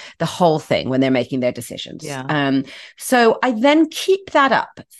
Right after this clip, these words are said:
Speaker 1: through the entire time that I'm working with the student. Now, you, you might immediately be thinking, anybody who's listening, "Oh,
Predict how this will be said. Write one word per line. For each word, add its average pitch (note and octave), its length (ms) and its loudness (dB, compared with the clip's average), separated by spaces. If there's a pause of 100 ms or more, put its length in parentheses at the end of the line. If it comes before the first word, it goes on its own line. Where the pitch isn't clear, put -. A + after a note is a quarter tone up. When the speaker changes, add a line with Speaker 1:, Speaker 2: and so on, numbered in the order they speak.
Speaker 1:
through A#3 760 -2
the F3+ 260 -2
entire F#3 480 -4
time C3+ 420 -6
that B2 100 -6
I'm C3 160 -4
working B2 480 -8
with A2+ 100 -14
the - 80 -12
student. - 420 -8
Now, G3 140 0
you, C3+ 280 -2
you - 160 -2
might D4+ 200 4
immediately B3+ 300 0
be G3 80 -6
thinking, F3 500 -2 (220)
anybody G3 180 -2
who's E3+ 140 -2
listening, E3+ 260 -6
"Oh, - 160 -8